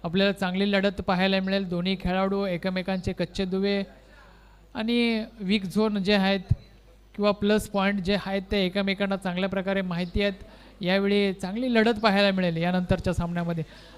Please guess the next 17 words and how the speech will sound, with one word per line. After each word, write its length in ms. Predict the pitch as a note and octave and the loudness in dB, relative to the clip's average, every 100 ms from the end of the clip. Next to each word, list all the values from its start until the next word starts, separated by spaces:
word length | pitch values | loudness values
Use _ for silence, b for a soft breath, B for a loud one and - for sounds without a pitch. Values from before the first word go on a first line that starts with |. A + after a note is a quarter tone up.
| - B3 | -2 4
चला, 300 | C4 A3+ F3 | 8 8 6
विवर 300 | G#3 A#3+ C#4 | 6 8 10
संघ 240 | C#4 C4+ | 8 6
वेळ 340 | C4 C4+ B3 C4 | 6 8 8 8
लावू 160 | B3+ A#3+ | 8 6
नका, 300 | A#3+ A#3+ C#4 - - - - - - - - - - - - - - G#3 | 4 4 2 -4 -20 -20 -20 -20 -20 -20 -20 -20 -20 -20 -20 -20 -20 2
चोवीस 380 | B3 C4 D4 C4 | 8 10 10 10
धावा 300 | C4 C4 B3 | 8 8 8
करायच्या 440 | B3 A3+ A3+ A#3 | 6 4 4 6
आहेत 460 | A3 G#3+ A3+ G#3+ G#3 - - - - - - - - - - - - - - - | 6 4 2 2 0 -6 -20 -20 -20 -20 -20 -20 -20 -20 -20 -20 -20 -20 -20 -12
विवर 320 | G3 G3+ G#3+ G#3 | -2 2 4 4
संघाला. 500 | G#3 G3 F#3+ E3+ D#3 - - - - - - - - - - - - - - - - - - - | 2 2 2 2 -2 -8 -20 -20 -20 -20 -20 -20 -20 -20 -20 -20 -20 -20 -20 -20 -20 -20 -20 -8
आपण 260 | F3+ E3+ G#3+ | -2 2 2
कित्येकदा 440 | F#3+ G3 A3 G#3 | 4 6 6 6
पाहिलं, 360 | A3 G3+ G3+ A3 | 6 6 6 4
पाहिलं 380 | A3 G3 G#3+ G#3+ | 4 4 4 4
गेलं 180 | G#3+ | 2